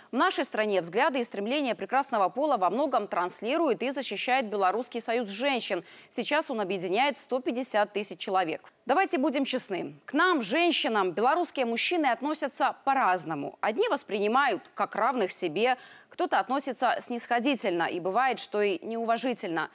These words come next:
Но тут причина скорее в отдельных представителях мужского пола, у которых недостаток образования или манер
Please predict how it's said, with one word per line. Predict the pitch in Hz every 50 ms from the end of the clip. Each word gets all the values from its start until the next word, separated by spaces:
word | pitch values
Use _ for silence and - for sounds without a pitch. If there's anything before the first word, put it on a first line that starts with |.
| - - - - - _
Но | 262 294
тут | - 381 330 -
причина | 262 262 - - 320 320 302 247
скорее | - - 262 262 262 254 247
в | 220
отдельных | 254 233 196 240 254 233 196 180 170 -
представителях | 180 170 - - 202 220 302 262 - 240 202 - -
мужского | 202 196 - - 240 240 214 190
пола, | - - 247 294 285 254 208
у | 185
которых | - 202 185 - 247 233 208 208 -
недостаток | 214 202 170 208 - - 240 208 - 196 185 - 180
образования | 175 190 190 190 175 190 175 214 254 285 277 247 208 175 160
или | - - 196 196 208
манер | 214 226 233 240 208 175 165 -